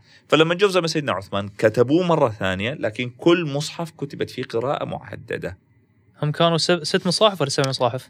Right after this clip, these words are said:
Speaker 1: تقريبًا سبع مصاحف، بما فيها مصحف سيدنا عثمان احتفظ فيه لنفسه، ومصحف في المدينة، ومصحف في مكة، يعني في المناطق الإسلامية المهمة، يعني في الشام، في العراق، في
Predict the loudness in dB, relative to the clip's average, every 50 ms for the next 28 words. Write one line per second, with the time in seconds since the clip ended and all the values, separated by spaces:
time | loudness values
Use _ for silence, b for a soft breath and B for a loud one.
0 | _ _ 2 4 4 4 4 2 2 4 4 4 2 4 4 4 4 2 2 0
1 | 0 0 0 -4 -8 -6 -8 -6 -4 -2 -4 -4 -4 -4 -4 -4 -6 -8 -10 -10
2 | -12 -14 -14 -18 -20 _ _ _ _ _ _ -4 0 0 2 2 2 -2 -2 -2
3 | -2 -2 -2 -2 -4 -6 -6 -6 -4 -2 -2 0 0 -2 -4 -4 -8 -12 -14 -16
4 | _ _ _ _ _ _ _ _ _ _ _ _ -4 -4 -2 0 2 0 0 0
5 | -2 -6 -8 -6 -6 -6 -6 -4 -4 -4 -4 -2 -4 -2 -4 -4 -6 -8 -8 -6
6 | -6 -4 -4 -4 -4 -6 -6 -6 -6 -8 -10 -10 -8 -8 -8 -4 -4 -4 -6 -6
7 | -4 -2 0 0 2 4 2 2 2 -2 B B B B B B 0 2 2 4
8 | 6 6 6 6 6 4 4 2 -2 -4 -2 0 2 2 2 2 0 -2 -2 -2
9 | -2 -2 -2 -4 -8 -10 -12 -16 -18 -12 -8 -6 -6 -2 2 4 4 4 4 2
10 | -2 -6 -4 -2 -2 -2 -2 -4 -10 -18 -18